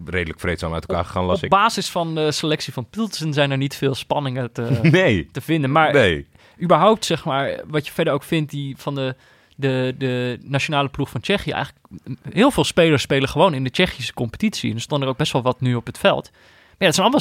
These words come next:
Speaker 2: <laughs> spelers die je niet echt kent.
Speaker 1: Nee, maar ze hebben gewoon geen, geen hele grote spelers meer op dit moment. En dat is zo'n beetje langzaam aan.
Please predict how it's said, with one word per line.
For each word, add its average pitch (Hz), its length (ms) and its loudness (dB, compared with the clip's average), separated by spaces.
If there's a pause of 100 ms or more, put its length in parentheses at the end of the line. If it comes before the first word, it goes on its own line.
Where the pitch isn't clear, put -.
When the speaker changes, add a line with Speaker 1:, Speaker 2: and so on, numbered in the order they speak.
Speaker 2:
<laughs> - 80 4
spelers 151 200 2
die 151 100 0
je 139 60 2
niet 247 180 0
echt - 220 -6
kent. 226 360 0
Speaker 1:
Nee, 113 140 2
maar 101 120 4
ze 117 100 0
hebben 202 320 2
gewoon - 260 -2
geen, 127 320 2
geen 107 280 0
hele 110 280 4
grote 113 340 0
spelers 104 420 2
meer 95 240 0
op 85 100 -2
dit 98 140 0
moment. 85 380 -2
En 95 100 -6
dat 113 140 -2
is 117 80 -6
zo'n 113 240 4
beetje 113 260 4
langzaam 110 480 4
aan. 107 220 4